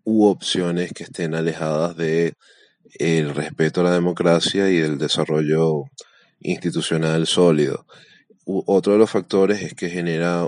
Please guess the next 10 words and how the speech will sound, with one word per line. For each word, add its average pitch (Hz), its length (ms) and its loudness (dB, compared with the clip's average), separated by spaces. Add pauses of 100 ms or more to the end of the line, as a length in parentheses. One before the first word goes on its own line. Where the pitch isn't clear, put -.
unos 87 440 -6
niveles 82 360 -4
importantes 82 560 -8
de 87 80 -6
pobreza. 90 640 2 (640)
Eh, 80 340 0
se - 160 -4
dispara 78 440 0
la 78 80 4
pobreza 78 880 -2